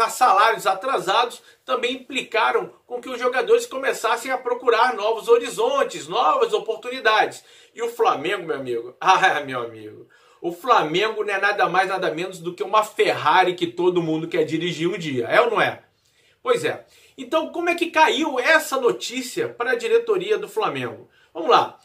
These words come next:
Jogadores, é, a diretoria, né, nada sabe, foram apenas, é, especulados aí, a princípio parece que não chegou nada, né? A princípio parece que não chegou nada,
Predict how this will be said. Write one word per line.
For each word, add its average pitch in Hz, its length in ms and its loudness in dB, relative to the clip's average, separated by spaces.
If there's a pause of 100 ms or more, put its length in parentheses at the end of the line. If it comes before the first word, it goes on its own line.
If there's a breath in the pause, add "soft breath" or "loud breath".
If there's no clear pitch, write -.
(480 soft breath)
Jogadores, 262 720 0
é, 233 140 2 (160)
a 233 80 -2
diretoria, 247 720 0
né, 175 240 -4
nada 165 280 -2
sabe, 226 520 -2 (100)
foram 226 320 2
apenas, 202 720 0
é, 147 580 -4
especulados 202 760 0
aí, 160 280 2
a 160 120 -4
princípio 180 500 -12
parece 180 280 -6
que 175 80 -6
não 160 140 -8
chegou 160 340 -4
nada, 226 420 -2 (240)
né? 135 300 -8
A 131 80 -8
princípio 165 540 -12
parece - 240 -6
que 147 60 -18
não 131 100 -10
chegou 226 260 -4
nada, 208 320 -2